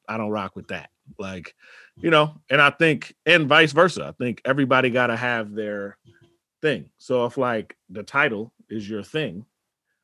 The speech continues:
you gotta ride for that. And he gonna have to compromise. And then, to me, it make the respect level go up. You know what I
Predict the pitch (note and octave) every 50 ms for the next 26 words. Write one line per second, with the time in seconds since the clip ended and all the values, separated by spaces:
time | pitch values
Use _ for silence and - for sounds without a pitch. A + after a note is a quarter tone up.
0 | _ _ _ _ _ _ _ - C3 C3+ E2+ F2 F2+ F2+ G#2+ - - - D3 -
1 | - - B1+ - - _ _ _ _ _ _ _ - - D2+ D2+ G#2+ G#2+ G2 G#2
2 | G2+ G#2+ G#2+ - A2+ - - E3 F#3 F3+ - F#2 E2 D2+ C#2 A1+ A#1 - - -
3 | - _ _ _ - G2 G2 F#2 F#2 F#2 - - G#2+ G2+ G2+ G2+ F#2 - - -
4 | - - - _ - C#3 B2 E3+ A3+ A3 C#3 B2+ C3 C3 G#2 A#2+ A2+ A#2 - -
5 | D3+ C#3 C3 - A#2+ A#2+ A2+ G#2 G2+ F2+ G2+ G2+ G2 F#2+ F#2 F2+ - - _ _
6 | _ _ - _ _ _ _ _ _ _ _ _ _ _ _ _ _ _ _ _
7 | _ _ _ _ _ _ _ - D#4 - -